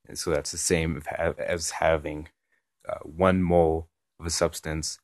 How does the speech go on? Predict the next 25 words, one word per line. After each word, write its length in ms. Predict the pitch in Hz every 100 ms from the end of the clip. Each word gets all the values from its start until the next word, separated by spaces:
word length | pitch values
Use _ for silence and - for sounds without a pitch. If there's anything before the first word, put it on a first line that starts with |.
| _
and 220 | - 78 80
one 260 | 82 80
mole 320 | 80 76 73 -
of 60 |
another 280 | 80 78 73
substance. 640 | - - - - 78 - - _ _ _ _ _ _ _ _ - - - - - -
Be-, 180 | 92 -
it's 240 | - -
because 400 | 95 85 85 80
it's 240 | 80 82 -
just 420 | 90 - - - _
this 160 | - -
constant 520 | - 101 95 - 78
number. 420 | 92 85 - 82 _ _ _ _ _ _ _ _
Um, 340 | 85 73 71 82
so 180 | - 85
just 280 | 92 82 87
like 260 | 80 -
you 80 | 85
can 140 | -
have, 400 | 78 78 76 - _ _ _ _ _ -
um, 380 | 80 71 71 82 _ _ _ _ _ _ _
like, 100 | - _
two, 440 | - 113 104 - -
uh, 200 | 85 78